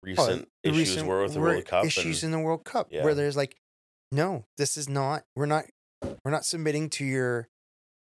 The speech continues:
Speaker 1: Western colonization
Speaker 2: Yeah.
Speaker 1: in our ideas,"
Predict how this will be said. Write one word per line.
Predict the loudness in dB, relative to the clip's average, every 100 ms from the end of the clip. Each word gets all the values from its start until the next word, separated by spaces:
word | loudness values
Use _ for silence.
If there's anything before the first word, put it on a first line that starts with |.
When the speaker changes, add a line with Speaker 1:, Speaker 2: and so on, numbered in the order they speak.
| -10
Speaker 1:
Western | 2 4 4 2 -4 -4
colonization | 0 0 0 -2 -2 -2 -4 -6 -8
Speaker 2:
Yeah. | -2 0 -2 -2
Speaker 1:
in | 0
our | 2 2
ideas," | 0 0 0 0 0 -4 -6